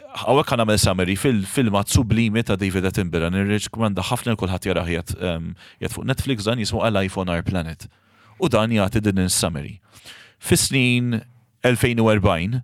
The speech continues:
il-permafrost fit-tramuntana tad-dinja jibda jinħalsew.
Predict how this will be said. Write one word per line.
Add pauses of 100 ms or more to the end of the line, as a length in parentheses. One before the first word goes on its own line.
(140)
il-permafrost
fit-tramuntana
tad-dinja
jibda
jinħalsew.